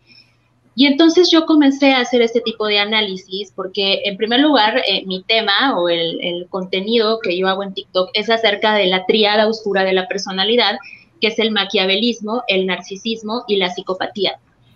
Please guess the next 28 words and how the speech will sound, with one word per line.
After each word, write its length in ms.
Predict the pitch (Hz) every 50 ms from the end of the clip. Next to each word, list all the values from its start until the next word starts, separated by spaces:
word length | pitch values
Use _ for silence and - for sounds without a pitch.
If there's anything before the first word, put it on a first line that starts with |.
| _ _ _ _ -
Entonces 360 | 247 - 330 311 349 381 370
me 140 | 320 285 -
pareció 340 | 240 226 226 226 277 277 269
muy 160 | 277 277 269
importante 500 | 269 262 247 240 - - 226 220 233 226 226
tocar 280 | 220 220 - 226 226
el 160 | 220 220 220 220
tema 420 | 233 214 202 185 185 180 190 - _ _ _ _ _ _ _ -
de 440 | 190 - 214 208 208 202 202 - -
los 240 | 220 220 214 220 214
líderes 420 | 220 240 285 339 370 370 311 -
políticos 680 | - - 196 190 190 196 190 208 - - 208 202 - -
con 220 | - 196 190 185
rasgos 400 | 190 208 214 220 220 269 262 262
narcisistas 720 | 247 214 196 190 190 - 185 - - 196 190 - 208 208
y 80 | 208 190
psicopáticos 720 | - 175 - 185 185 - 175 175 - - - 180 180 -
en 100 | 180 180
el 160 | 175 165 165 -
poder. 300 | - 165 156 - - - - - - - - - - - - - - - _ _ _ _ _ _ _
Y 440 | - 262 262 262 269 277 277 - - _ _ _ _ _ _ _ _ _ _ _ _ _ _ _
hemos 300 | - 277 285 302 294 294
tenido 440 | 269 247 226 226 233 233 233 233 - -
muchísimos 600 | 202 214 214 - 320 320 311 254 214 196 185 190
en 100 | 180 175
la 80 | 175
historia, 480 | 180 185 - - 269 269 233 190 170 - -
¿no? 200 | 262 262 - -